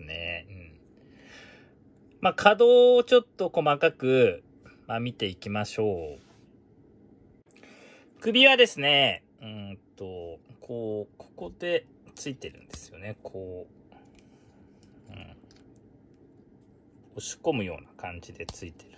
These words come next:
ので、上にスイングすることと、横もですね、こう、自由自在に動かせますね。うん。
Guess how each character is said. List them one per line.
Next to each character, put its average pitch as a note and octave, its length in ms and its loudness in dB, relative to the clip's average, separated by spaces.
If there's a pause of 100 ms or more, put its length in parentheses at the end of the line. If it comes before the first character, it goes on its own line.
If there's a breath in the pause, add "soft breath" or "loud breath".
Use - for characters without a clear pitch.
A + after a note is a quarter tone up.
の - 220 -20
で、 E3 280 6 (400)
上 G3 240 2
に F#3+ 280 -4 (2250 loud breath)
ス - 160 -6
イ D#3 100 2
ン C#3+ 60 -2
グ C3+ 80 -2
す A#2+ 160 -2
る G#2+ 100 -4
こ G2+ 140 -2
と - 180 -4
と、 F3 400 2
横 C3+ 400 -6
も G3+ 180 2
で D#3 120 2
す - 180 -10
ね、 E2 380 -8
こ E2 400 -10 (240)
う、 - 100 -20
自 - 160 -14
由 C3+ 200 -2
自 F2 260 -10
在 C#3+ 260 0
に C3 280 -4 (1200 soft breath)
動 F#2 300 -4
か G#2 200 0
せ G2+ 180 -6
ま F#2 160 -8
す - 160 -18
ね。 - 380 -20
う - 20 -16
ん。 E2 240 -14